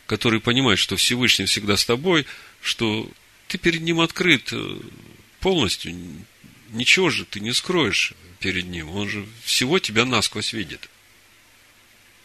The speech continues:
Я думаю, что реально богобоязненный человек, который понимает все это, он за версту будет, э, обходить, э, всякие неправильные мысли, всякие неправильные поступки уж тем более.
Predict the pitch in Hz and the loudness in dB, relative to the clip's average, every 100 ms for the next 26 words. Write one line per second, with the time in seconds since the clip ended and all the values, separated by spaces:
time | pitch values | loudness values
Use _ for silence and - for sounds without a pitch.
0 | - - _ _ - 92 90 104 135 127 | -20 -20 _ _ -20 -10 -4 -2 0 2
1 | 117 - 104 101 107 - 95 117 147 127 | 2 2 0 0 -4 0 4 6 6 4
2 | 95 95 95 101 98 90 82 87 - 104 | 4 4 4 6 6 6 2 4 6 6
3 | 139 - - - 87 85 - - 92 92 | 4 2 0 0 -4 -4 -8 0 2 4
4 | 98 87 85 - 78 - 82 98 98 - | 4 4 4 0 -2 -6 -6 -4 -6 -10
5 | - 104 95 131 160 - 165 104 87 80 | -12 0 6 8 8 8 6 6 4 2
6 | - 78 78 - 92 - 117 139 190 - | -2 -6 -8 -8 -8 0 0 2 0 0
7 | - 98 104 - - - - 104 - 113 | -4 -6 -12 -18 -20 -20 -8 2 6 6
8 | - 95 90 98 92 82 87 92 139 - | 4 0 2 4 4 4 2 2 4 6
9 | 110 104 - - - - - - - 101 | 4 -2 -6 -14 -14 -14 -16 -4 2 2
10 | - 95 87 87 95 90 87 85 - 80 | 2 0 0 0 2 2 -2 -4 0 2
11 | - 107 - 82 73 - - 85 85 80 | 2 0 -4 -8 -2 -2 -2 -4 -2 -2
12 | - | -4